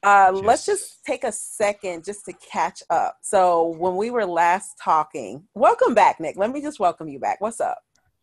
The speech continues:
Speaker 2: Pleasure to be here, sister. Give thanks for all that you do and for your great talent. Um,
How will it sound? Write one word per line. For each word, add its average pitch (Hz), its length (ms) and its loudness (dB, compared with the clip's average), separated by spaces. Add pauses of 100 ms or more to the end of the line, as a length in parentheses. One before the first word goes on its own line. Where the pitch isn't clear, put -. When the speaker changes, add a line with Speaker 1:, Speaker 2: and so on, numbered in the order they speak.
(1600)
Speaker 2:
Pleasure 135 220 2
to 131 80 0
be 131 120 2
here, 127 140 2
sister. 127 300 -4
Give 120 180 -8
thanks 113 380 -8
for - 160 -12
all 113 140 -6
that 113 160 -6
you 110 60 -6
do 170 340 2 (540)
and 98 360 -10
for 95 80 -12
your 98 100 -10
great 101 220 -10
talent. 131 360 -6 (720)
Um, 87 480 -6